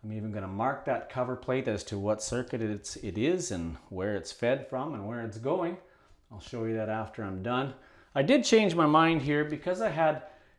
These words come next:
a black and a red two forty volt cable here that I'm gonna go back to one twenty with. I said earlier I would take the black cable and tape it white, the black conductor, I should say, but when I got thinking I might as well have white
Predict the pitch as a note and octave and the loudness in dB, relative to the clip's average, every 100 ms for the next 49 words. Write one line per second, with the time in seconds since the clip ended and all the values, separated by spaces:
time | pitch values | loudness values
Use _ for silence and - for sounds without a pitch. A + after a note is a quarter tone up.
0 | - A#2 F#2+ A#2 C3 D3+ C#3 B2 A2+ A#2 | -6 -2 0 4 6 4 2 2 6 8
1 | A2 G#2+ - - B2 - B2 A2 G2+ A2 | 8 4 -4 -4 -4 0 2 2 2 0
2 | - A#2+ A#2 A2 F#2+ G2+ G2+ G2 G2 F#2+ | 0 -2 0 0 0 0 0 -4 -6 -8
3 | E2+ - - _ - - - A2 G2+ A2 | -10 -14 -18 _ -20 -20 -6 -2 6 8
4 | A2+ - A2 G2+ A2 G#2+ - C3 B2 F#2+ | 8 4 -2 2 2 2 0 0 2 0
5 | A2+ - - _ - - _ - A2 - | -2 -4 -20 _ -20 -20 _ -6 -4 2
6 | C3 A#2 B2+ B2+ A2+ A2 G2+ G2 A2+ G#2 | 2 6 6 8 8 8 6 2 0 -2
7 | G2 F2+ G#2+ G#2+ - G#2 G2 F#2 F2+ - | -2 4 4 4 0 0 0 -2 -6 -4
8 | G2 G2+ F#2 G2+ G2+ G2 F2+ - G#2+ F#2 | -4 -2 -4 -2 0 0 -2 -10 -8 -4
9 | G#2 G#2 F2+ - - A2+ G2+ - A2+ F#2 | 0 0 0 -10 -4 0 0 0 -6 -8
10 | - G#2 F2+ - F2+ F2 - - - - | -6 -8 -8 -10 -10 -4 -6 -6 -14 -20
11 | - - D#3 A#2 A#2+ - B2+ B2 A2+ G#2+ | -20 -6 -2 4 4 6 2 2 2 2
12 | G#2+ A2 G#2 A2 G#2+ G2 - - - - | 2 2 4 6 8 6 -2 -18 -20 -2
13 | A#2 G2+ G#2 B2+ C3+ D3 | 2 2 6 8 8 6